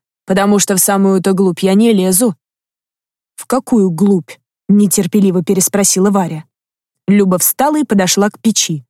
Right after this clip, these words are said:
Вытащив противень, поставила его на стол и прикрыла чистым полотенцем. «Ты вот журналистка, должна много чего знать. И девка вроде как серьезная, так что я с тобой на полном сурьезе и говорить стану.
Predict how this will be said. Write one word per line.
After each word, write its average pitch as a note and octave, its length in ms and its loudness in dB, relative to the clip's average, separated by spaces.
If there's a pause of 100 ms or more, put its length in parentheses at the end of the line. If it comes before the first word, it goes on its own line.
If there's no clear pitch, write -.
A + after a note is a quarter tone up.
(300)
Вытащив F#3 560 -2
противень, C4+ 500 0
поставила G3 480 0
его F3+ 240 0
на E3+ 140 0
стол C#4+ 360 -2 (280)
и G3+ 80 2
прикрыла G#3+ 560 0
чистым G3 440 -2
полотенцем. F3+ 760 -2 (880)
«Ты G#4+ 100 0
вот D#4 160 0
журналистка, D#4 760 0 (300)
должна A#3 360 0
много C#4+ 320 0
чего D#4+ 240 0
знать. F3+ 420 -4 (480)
И G#3+ 100 2
девка A3 400 0
вроде C4+ 300 0
как C#4 160 0
серьезная, B3 760 0 (400)
так D#4+ 220 0
что D4+ 300 0 (100)
я C4 160 2
с - 80 -2
тобой A#3+ 260 0
на A3 120 0
полном A#3+ 340 0
сурьезе F#3 560 2
и - 20 0
говорить F#3 380 0
стану. F#3 420 -2